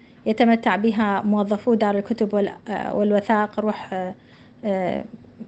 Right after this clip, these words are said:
من التعاون، و، آه، يشتركون جميعًا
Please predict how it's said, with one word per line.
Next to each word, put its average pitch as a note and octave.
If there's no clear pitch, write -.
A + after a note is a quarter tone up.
من A3
التعاون، A3
و، G3
آه، G3
يشتركون A3
جميعًا G#3+